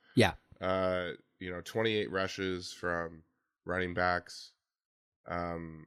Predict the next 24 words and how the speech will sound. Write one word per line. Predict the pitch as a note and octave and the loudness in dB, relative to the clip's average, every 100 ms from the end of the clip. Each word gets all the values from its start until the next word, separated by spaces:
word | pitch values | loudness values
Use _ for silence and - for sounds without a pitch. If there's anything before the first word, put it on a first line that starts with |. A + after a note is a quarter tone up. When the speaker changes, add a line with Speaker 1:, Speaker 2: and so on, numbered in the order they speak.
| - - | -20 -16
Speaker 2:
that's | F#2+ | -14
a | - | -4
pretty | F#2+ F2+ | -2 -2
big | E2+ | -2
deal. | F2 E2+ E2+ E2+ E2 | 0 0 2 6 6
Like, | E2+ | 6
that's, | F#2+ - - | 2 -2 -6
that's | F#2+ - | -6 -6
quite | - G2+ F2+ | -2 2 2
a | |
lot | F2 E2+ E2+ F2 | 4 4 2 -2
versus, | E2+ - E2 D#2+ E2+ | -10 -10 -12 -12 -12
you | E2 | -10
know, | D#2+ D#2+ A#2+ G#2+ | -12 -14 -10 -2
I | |
guess | G#2 F#2 | 0 0
forty, | - G2 F#2 | 0 2 2
you | - E2+ | -2 -6
know, | E2+ E2+ E2 D#2+ _ _ _ _ _ _ _ - | -6 -6 -8 -12 _ _ _ _ _ _ _ -2
r-, | F#2+ - - F#2 | 0 0 0 -2
r-, | |
forty | E2 - F#2+ F#2 F#2 | -2 2 4 6 4
or | F2+ | 0
so, | - F2+ F2 E2+ E2+ | 0 -2 0 -2 -4